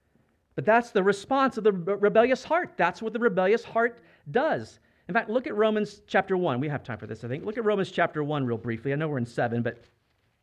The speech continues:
he, he talks more about this in verse, um, uh, twenty-eight. Chapter one, verse twenty-eight.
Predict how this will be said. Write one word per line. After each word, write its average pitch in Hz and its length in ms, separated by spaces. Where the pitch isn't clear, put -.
he, 196 140
he 180 180
talks 202 400
more 156 160
about 156 300
this 135 180
in 143 140
verse, 151 320
um, 151 300
uh, 165 60
twenty-eight. 165 720
Chapter 185 260
one, 170 200
verse 160 260
twenty-eight. 175 720